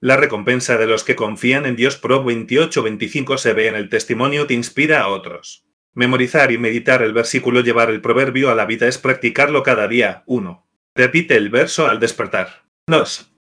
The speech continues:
pega un post-it donde desayunas. Tres. Géntalo o asócialo a una imagen. Cuatro. Medita dos minutos antes de dormir. Verso breve para recordar, "Mas el que confía en Dios prosperará".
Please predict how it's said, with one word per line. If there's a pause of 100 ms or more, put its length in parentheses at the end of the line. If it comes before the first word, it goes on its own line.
pega
un
post-it
donde
desayunas. (280)
Tres. (220)
Géntalo
o
asócialo
a
una
imagen. (320)
Cuatro. (340)
Medita
dos
minutos
antes
de
dormir. (280)
Verso
breve
para
recordar, (180)
"Mas
el
que
confía
en
Dios
prosperará".